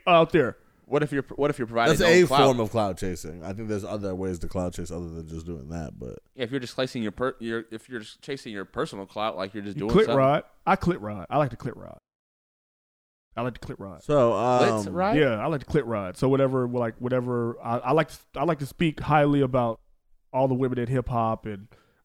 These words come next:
Speaker 1: the culture.
Speaker 2: Oh,
Speaker 1: and,
Speaker 2: he
Speaker 1: yeah.
Speaker 2: clit rides.
Speaker 1: I clit ride. Clit ride.
Speaker 2: Hmm.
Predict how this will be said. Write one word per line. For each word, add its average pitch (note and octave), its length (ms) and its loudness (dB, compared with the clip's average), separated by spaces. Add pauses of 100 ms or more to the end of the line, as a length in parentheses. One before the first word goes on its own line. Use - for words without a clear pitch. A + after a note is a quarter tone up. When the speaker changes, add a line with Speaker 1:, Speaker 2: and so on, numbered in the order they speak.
Speaker 1:
the G2+ 80 -6
culture. A2 640 -2
Speaker 2:
Oh, B2 60 0
Speaker 1:
and, A2+ 100 -6
Speaker 2:
he A#2 80 -6
Speaker 1:
yeah. - 100 -10
Speaker 2:
clit - 280 -4
rides. F#2 380 -8 (160)
Speaker 1:
I - 80 -10
clit - 200 -2
ride. F#2+ 300 -4 (380)
Clit B3 280 4
ride. G#2 380 -4 (260)
Speaker 2:
Hmm. C#3 100 -12